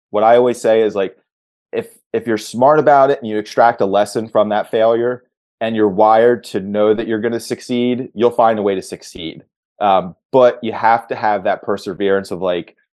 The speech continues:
no matter how many times life punches me, like, I will get back up. I will dust myself off. I will learn that lesson. And the next time it tries to throw that uppercut,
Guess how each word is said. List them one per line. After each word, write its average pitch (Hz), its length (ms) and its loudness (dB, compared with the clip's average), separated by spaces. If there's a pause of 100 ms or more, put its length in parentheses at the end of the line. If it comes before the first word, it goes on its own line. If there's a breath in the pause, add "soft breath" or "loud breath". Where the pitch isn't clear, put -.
(240)
no 113 140 -6
matter 110 220 0
how 117 160 0
many 117 140 -6
times 110 360 -2
life 107 220 -2
punches 101 420 -6
me, 113 400 -8
like, 95 280 -6
I 101 100 2
will 104 220 0
get 101 200 -2
back 98 240 0
up. 101 240 -2
I 95 60 -4
will 101 160 -2
dust 98 260 -4
myself 101 380 -4
off. 98 280 0
I 95 100 0
will 101 220 -2
learn 101 220 -4
that 95 160 -8
lesson. 95 420 -4
And 98 140 -10
the 92 60 -12
next 92 240 -6
time 101 200 -4
it 98 140 -12
tries 95 240 0
to 98 80 -6
throw 95 220 -4
that 92 100 -2
uppercut, 101 580 -2